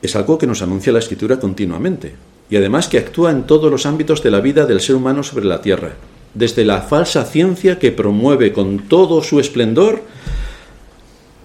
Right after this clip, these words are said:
y también a través de la falsa iglesia, de la falsa religión, que solo se ocupa de ser buenista y de ser una buena O N G. Hay que darle de comer al que tiene hambre.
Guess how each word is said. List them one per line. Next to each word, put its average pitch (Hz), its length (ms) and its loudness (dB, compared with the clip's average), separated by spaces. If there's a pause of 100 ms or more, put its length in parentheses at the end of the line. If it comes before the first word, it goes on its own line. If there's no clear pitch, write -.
y 110 100 -6
también 113 280 2
a 156 80 0
través 147 260 2
de 151 60 0
la 104 120 2
falsa 123 280 -2
iglesia, 160 560 2 (100)
de 98 80 -4
la 90 100 -2
falsa 131 260 -2
religión, 147 600 0 (840)
que 104 100 -2
solo 160 280 2
se - 100 -2
ocupa 135 300 -2
de 104 100 -2
ser 151 160 -2
buenista 139 500 -2
y 117 100 -2
de 110 100 0
ser 170 180 -4
una 156 120 -2
buena 160 280 -2
O 143 120 0
N 131 160 0
G. 78 240 -8 (1200)
Hay 131 120 -2
que 135 80 0
darle 123 220 2
de 113 100 0
comer 143 260 -2
al 117 80 -2
que 98 100 -2
tiene 113 200 -2
hambre. 76 320 -10